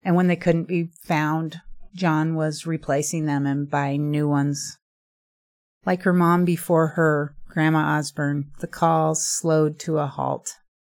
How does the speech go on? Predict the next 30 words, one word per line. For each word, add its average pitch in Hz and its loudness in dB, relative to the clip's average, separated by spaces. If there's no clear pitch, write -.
I 190 2
would 180 0
call 165 4
her, 165 2
but 160 -6
the 160 -6
calls 180 0
had 180 0
gotten 165 -2
tough - -2
for 147 -4
me. 147 -4
I 190 2
struggled 175 0
to 175 -2
call 160 2
at - -2
times 156 0
because 160 -2
my 170 2
mom 180 2
was 175 2
sad, 151 0
and 170 -2
it - -2
was 160 -2
so 185 2
difficult 175 -4
to 170 -2
hear. 165 -2